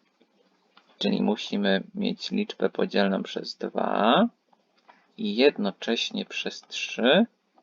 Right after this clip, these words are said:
a zarazem przez cztery. Znowu widzimy, że musimy znaleźć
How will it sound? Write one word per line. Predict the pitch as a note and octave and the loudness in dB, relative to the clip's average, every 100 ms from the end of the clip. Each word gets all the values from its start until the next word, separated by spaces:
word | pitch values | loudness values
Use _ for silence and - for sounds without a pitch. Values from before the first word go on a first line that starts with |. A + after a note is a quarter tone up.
| _ _ _ _ _ | _ _ _ _ _
a | E3+ F#3 | -4 -2
zarazem | G#2 - A#2 C3+ A2+ A#2 | -2 0 2 0 0 0
przez | - - G2 F#2+ - _ _ _ _ _ - _ _ | 0 2 2 0 -8 _ _ _ _ _ -20 _ _
cztery. | - - - F#2+ - - _ _ _ _ _ _ _ _ _ - - _ _ _ _ _ - _ - _ _ _ _ _ _ _ _ _ - | -16 -4 2 2 0 -6 _ _ _ _ _ _ _ _ _ -20 -20 _ _ _ _ _ -20 _ -20 _ _ _ _ _ _ _ _ _ -6
Znowu | A2+ A2 G#2 G2+ | 2 4 4 2
widzimy, | G2 G2 - G#2 F#2+ F#2+ C3 D3+ | -4 -6 0 2 2 4 4 2
że | - G#2 G2+ G2 | 0 2 2 2
musimy | F#2+ - C3 A2 G2 | -2 -4 0 0 2
znaleźć | G#2+ G2+ G2 - - | 0 0 0 -6 -14